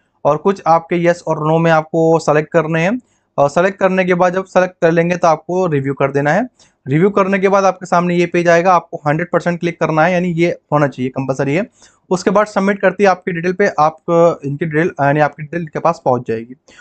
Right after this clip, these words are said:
तो ये आपको करना है basically। Every वैकेंसी में आप ये, अ, प्रोसीजर फॉलो कर सकते हैं। बाकी वेबसाइट पे आपको नीचे कैटेगरीज मिलेंगी, इन कैटेगरीज को आप डेली बेसिस पे विजिट करिएगा।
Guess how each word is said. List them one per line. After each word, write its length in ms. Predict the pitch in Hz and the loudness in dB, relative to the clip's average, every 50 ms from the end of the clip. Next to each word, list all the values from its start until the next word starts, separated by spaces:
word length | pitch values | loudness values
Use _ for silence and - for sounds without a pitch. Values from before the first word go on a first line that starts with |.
| - _ _ - | -20 _ _ 0
तो 40 | |
ये 100 | 180 196 | 2 4
आपको 240 | 208 190 185 - 190 | 4 2 2 -2 -6
करना 280 | 165 160 143 139 127 123 | -6 -6 -4 -2 -2 -2
है 60 | 117 | -2
basically। 420 | 127 117 - 135 - 147 156 170 - - | -2 -6 -8 -8 -8 -6 -6 -4 0 0
Every 220 | 160 156 160 196 | 2 2 2 0
वैकेंसी 360 | 180 180 175 175 170 160 - 175 | 0 0 -2 -2 -2 -2 -2 0
में 100 | 175 170 | 0 0
आप 100 | 165 160 | 0 0
ये, 200 | 170 180 185 190 | 0 0 0 0
अ, 340 | - - 143 143 139 143 143 143 - _ _ _ _ _ - | -2 -2 0 2 2 2 2 -2 -6 _ _ _ _ _ -2
प्रोसीजर 340 | 165 160 160 165 175 190 180 | -2 0 2 2 0 0 0
फॉलो 240 | 170 151 147 151 | 2 0 0 0
कर 140 | 143 147 139 | 0 -2 -4
सकते 260 | - 139 127 - - | -6 -6 -10 -6 -6
हैं। 220 | 123 127 160 185 180 _ _ _ _ _ _ - | -4 -4 -4 -6 -8 _ _ _ _ _ _ -2
बाकी 200 | 156 156 190 202 | -2 0 0 0
वेबसाइट 380 | 190 196 190 - 202 190 180 | 0 0 2 2 2 2 2
पे 60 | 196 | 0
आपको 180 | 196 190 - 202 | -2 0 0 0
नीचे 220 | 190 185 180 202 | 0 0 0 0
कैटेगरीज 460 | - 185 160 156 156 156 165 175 190 180 | 0 2 2 2 2 2 2 0 0 0
मिलेंगी, 360 | 185 180 180 180 185 196 196 | 0 0 0 0 -2 -2 -2
इन 80 | 180 | -2
कैटेगरीज 440 | 175 - 160 156 151 156 165 170 165 | 0 0 0 0 0 0 -2 -2 0
को 80 | - 180 | 0 0
आप 120 | 175 160 | 0 2
डेली 180 | 147 147 151 156 | 2 0 0 0
बेसिस 220 | 160 156 - 165 | -4 -6 -8 -6
पे 100 | - 156 | -6 -6
विजिट 220 | 143 139 156 165 - | -4 -2 -4 -4 -4
करिएगा। 400 | - 151 139 135 131 156 196 | -4 -4 -4 -2 0 0 -2